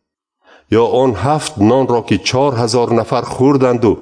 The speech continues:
باز باقی مانده‌اش را در یک چند سبد جمع کردید، در یاد ندارید؟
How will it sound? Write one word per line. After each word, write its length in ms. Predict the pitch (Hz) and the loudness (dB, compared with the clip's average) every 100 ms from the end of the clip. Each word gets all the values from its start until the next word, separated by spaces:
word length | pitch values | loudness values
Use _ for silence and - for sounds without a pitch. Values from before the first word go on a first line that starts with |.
| - - - - | -8 -20 -20 -4
باز 380 | 98 135 101 82 | 0 0 0 -2
باقی 300 | 113 - 113 | -2 0 0
مانده‌اش 540 | 110 107 120 135 - | 0 0 -2 -4 -2
را 100 | 123 | -2
در 240 | 117 110 | -2 -2
یک 280 | 104 113 127 | 0 0 -2
چند 200 | - 117 | -4 -4
سبد 440 | - 110 113 104 78 | -2 -4 -4 -4 -4
جمع 280 | 104 135 | -2 -2
کردید، 520 | 135 131 104 101 78 76 | -2 -4 -2 -2 -2 -4
در 180 | 98 | -4
یاد 260 | 90 110 107 | 0 0 0
ندارید؟ 500 | 85 101 151 143 98 | 0 0 0 0 0